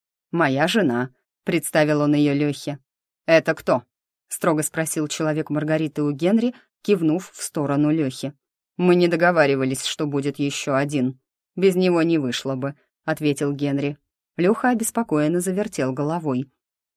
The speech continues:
"Он хороший, надежный парень, я за него ручаюсь", — успокоил Генри человека Маргариты. "Это Осип, он главный в отряде", — представила его Полина. "В следующий раз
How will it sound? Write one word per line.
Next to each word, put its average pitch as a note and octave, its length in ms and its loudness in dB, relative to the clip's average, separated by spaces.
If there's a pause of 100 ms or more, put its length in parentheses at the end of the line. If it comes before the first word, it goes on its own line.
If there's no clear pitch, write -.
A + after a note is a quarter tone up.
(160)
"Он F3 120 2
хороший, E3 440 2
надежный D#3 540 0
парень, B2+ 460 -2 (120)
я D3+ 260 2
за F#3 120 -4
него D3 300 0
ручаюсь", — B2 640 -6 (340)
успокоил D3 580 -2
Генри G3+ 440 -2 (220)
человека F#3 560 0
Маргариты. D3 720 -2 (640)
"Это C#4 300 2
Осип, D#3+ 500 -4 (120)
он F#3+ 240 0
главный F3+ 420 0
в D#3+ 60 -2
отряде", — C#3+ 560 -4 (180)
представила D#3+ 600 -2
его D3+ 280 0
Полина. D3+ 500 -2 (480)
"В - 60 -10
следующий D3+ 560 0
раз D3+ 380 -2